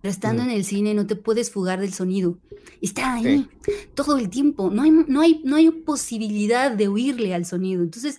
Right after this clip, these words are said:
Speaker 2: Claro.
Speaker 1: por eso les cuento mi experiencia, porque llegó un punto que yo estaba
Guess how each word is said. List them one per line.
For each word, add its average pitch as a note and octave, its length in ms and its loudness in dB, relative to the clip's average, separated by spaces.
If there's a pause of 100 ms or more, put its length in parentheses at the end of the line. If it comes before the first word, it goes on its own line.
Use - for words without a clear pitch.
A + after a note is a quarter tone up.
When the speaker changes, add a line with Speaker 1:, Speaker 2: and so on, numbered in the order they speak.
Speaker 2:
Claro. G#2 260 0
Speaker 1:
por A3 120 -2
eso C4 160 -2
les B3 160 -6
cuento A3+ 260 -4
mi A#3+ 80 -2
experiencia, A3 540 -4
porque F#3+ 240 -6
llegó A3 240 0
un E4+ 160 2
punto F#3+ 400 -6 (400)
que A3 80 -8
yo C4+ 60 -4
estaba D4 320 -6